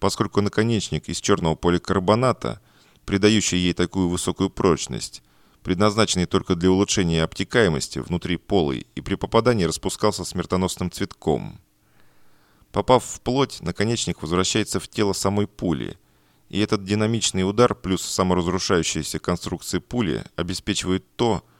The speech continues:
что снаряд, несущийся со скоростью около двух с половиной тысяч футов в секунду, раскрывается цветком, широко расставляя в стороны лепестки. И те вгрызаются, рассекают, проходят через плоть подобно острейшему ножу,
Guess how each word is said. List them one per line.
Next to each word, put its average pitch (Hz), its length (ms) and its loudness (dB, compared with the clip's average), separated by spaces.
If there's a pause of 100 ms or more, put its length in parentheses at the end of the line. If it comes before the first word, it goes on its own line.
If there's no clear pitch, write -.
(160)
что - 180 -6
снаряд, 101 420 0
несущийся 87 560 -4
со - 160 -4
скоростью 90 460 2
около 87 220 0
двух 101 220 -4
с - 60 -6
половиной 87 320 0
тысяч 98 320 -6
футов - 340 -6
в - 60 -8
секунду, 80 640 -2 (360)
раскрывается 107 680 2
цветком, - 640 -2
широко 87 380 0
расставляя 95 500 0
в 87 60 -6
стороны 90 300 0
лепестки. - 800 -6 (540)
И - 100 -4
те 127 140 2
вгрызаются, 95 920 0
рассекают, 92 840 -2 (400)
проходят 104 440 0
через 98 260 -2
плоть 113 300 0
подобно 95 420 2
острейшему 110 580 0
ножу, 107 540 0